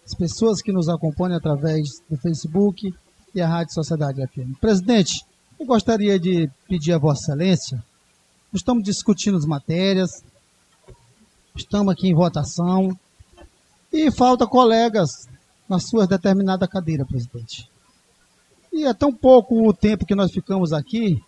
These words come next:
aproximadamente duas horas e dez minutos, isso é até um desrespeito com as pessoas que estão aqui nessa casa neste momento. Senhor presidente,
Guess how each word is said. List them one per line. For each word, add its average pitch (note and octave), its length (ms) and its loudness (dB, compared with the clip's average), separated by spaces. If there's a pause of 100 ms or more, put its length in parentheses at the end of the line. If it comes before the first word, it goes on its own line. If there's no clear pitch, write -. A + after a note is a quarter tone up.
aproximadamente F3 680 -2
duas D#3+ 300 0
horas F#3 500 4 (600)
e E3 40 -6
dez D#3+ 240 -2
minutos, D#3+ 480 0 (840)
isso A#3 220 0
é - 20 4
até A#3 180 -2
um B3 80 2
desrespeito G#3+ 800 2
com - 80 -6
as G#3 120 -4
pessoas G3 440 -2
que - 80 -12
estão G3+ 220 -2
aqui G#3 320 -4 (640)
nessa E3+ 200 -4
casa E3 300 -2
neste D#3 240 -6
momento. C#3 460 -6 (260)
Senhor C4+ 220 4
presidente, D3+ 600 -2